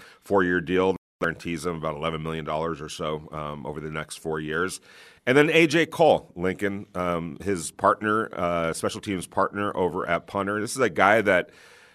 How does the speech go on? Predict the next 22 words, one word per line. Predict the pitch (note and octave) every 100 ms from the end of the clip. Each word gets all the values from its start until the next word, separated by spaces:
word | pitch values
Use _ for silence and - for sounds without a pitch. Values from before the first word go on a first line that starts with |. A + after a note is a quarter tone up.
| _ -
um, | F#2 F2 D#2+ D2+ -
had | - G#2
to | G#2+ G#2+ G2+ C2
sort | - A#2+
of | F#2
backdoor | A2 - A#2+ A#2+
his | G2+
way | G2+ C3+ A2+
into | B1+ E2+ - F2
a | E2+ D#2
career. | - E2 D2+
He | D#2+
had | F2+
to | E2+
literally | E2 G2+ A2+ G#2 F#2+
go | F#2+ G2
to | F#2+ G2+ F2+
a | D2+ D#2+
tryout | - G2+ G2+ F#2 E2 E2
with | E2+
the | E2
Raiders | E2 F#2+ D#2+ E2+ D#2+ -